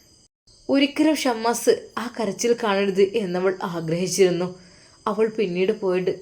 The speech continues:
തൊട്ടപ്പുറത്തേക്കുള്ള ആ റൂമിലേക്കായിരുന്നു. അത് കണ്ടപ്പോഴും അവളുടെ ഹൃദയം പൊട്ടിപ്പോയി. റബ്ബേ,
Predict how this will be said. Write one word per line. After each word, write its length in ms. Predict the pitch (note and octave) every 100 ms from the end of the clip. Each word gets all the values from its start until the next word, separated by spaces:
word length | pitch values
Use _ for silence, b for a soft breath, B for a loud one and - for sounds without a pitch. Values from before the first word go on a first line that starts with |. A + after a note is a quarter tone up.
| -
തൊട്ടപ്പുറത്തേക്കുള്ള 920 | F3 - F#3 F#3 F3 F#3+ F3+ F#3+ F#3 F#3 -
ആ 20 | A#3
റൂമിലേക്കായിരുന്നു. 880 | A3 E3 F3+ G3 F#3 F#3+ F3 F3 F#3 F#3 B B B B B B B _
അത് 220 | C4+ B3+ C#4
കണ്ടപ്പോഴും 540 | A#3 G3+ G#3 G3+ G3+ G3 A3
അവളുടെ 260 | G3 A3 G#3+
ഹൃദയം 320 | F#3+ F3 G3+
പൊട്ടിപ്പോയി. 600 | G3+ F#3+ - G#3+ G3 F#3 G3+ -
റബ്ബേ, 400 | B3 A#3 F#3 G#3+